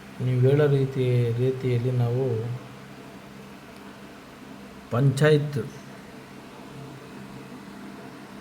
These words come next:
ನೋಡಿ, ಪಂಚಾಯತ್ ಯಂತ್ರಗಳಿವು.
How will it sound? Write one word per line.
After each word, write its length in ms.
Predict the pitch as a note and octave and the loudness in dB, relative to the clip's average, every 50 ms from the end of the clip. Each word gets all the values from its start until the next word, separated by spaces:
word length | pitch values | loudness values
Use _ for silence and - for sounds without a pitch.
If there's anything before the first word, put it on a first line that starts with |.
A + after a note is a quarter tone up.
| - - - - - - - - - - - - - - - - C3+ C3+ - - C3+ C3+ C3+ - - - - - - - - - - - - - - - - - - - | -14 -14 -14 -14 -16 -16 -16 -16 -16 -16 -16 -16 -16 -16 -16 -16 -16 -14 -14 -14 -14 -14 -16 -16 -16 -16 -16 -16 -16 -16 -16 -16 -16 -16 -16 -16 -16 -16 -16 -14 -8 0
ನೋಡಿ, 300 | C3+ C3 C3+ B2+ A#2+ - - - - - - - - - - - - - - - - - - - - - - - - - - - - - - - - - - - - - - | 2 4 4 4 4 0 0 -4 -10 -12 -14 -16 -16 -16 -16 -16 -16 -16 -16 -16 -16 -18 -18 -18 -18 -18 -18 -18 -18 -18 -18 -18 -16 -16 -18 -18 -18 -18 -18 -18 -10 -4 -2
ಪಂಚಾಯತ್ 600 | C3 C3 B2+ B2 B2 C#3 C#3 C#3+ C#3 C#3 - D3 C#3 C#3 C3+ B2+ A#2+ A#2 A#2 | -2 0 0 4 6 8 8 8 8 6 6 6 8 8 8 6 2 2 2
ಯಂತ್ರಗಳಿವು. 680 | A#2+ B2 A#2+ D3 C#3 C3 C3 B2+ B2 A#2+ A#2+ C3 F3 | 2 4 8 10 10 10 12 10 10 8 8 6 4